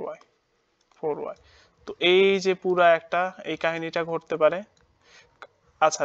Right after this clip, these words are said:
দেখো, এই ফোর ওয়াইটাও যদি মাইনাস হতো, তাহলে কিন্তু এই যে এইগুলাও প্লাস হয়ে যাইতো, তার মানে এবি, এবি,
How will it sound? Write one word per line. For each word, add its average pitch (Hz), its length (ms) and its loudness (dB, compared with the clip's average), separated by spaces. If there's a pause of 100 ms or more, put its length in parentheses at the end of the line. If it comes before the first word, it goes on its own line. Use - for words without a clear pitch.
দেখো, 156 180 0 (100)
এই 170 60 -2 (100)
ফোর 180 240 0
ওয়াইটাও 202 300 4 (100)
যদি 214 240 0
মাইনাস 196 340 -2
হতো, 180 180 -2 (160)
তাহলে 170 280 0
কিন্তু 185 200 -4
এই 180 100 -2
যে 180 120 2
এইগুলাও 165 340 0
প্লাস 139 260 4
হয়ে 135 160 -4
যাইতো, 123 220 -10 (520)
তার 151 160 4
মানে 170 140 0 (220)
এবি, 156 240 -2 (240)
এবি, 147 200 -4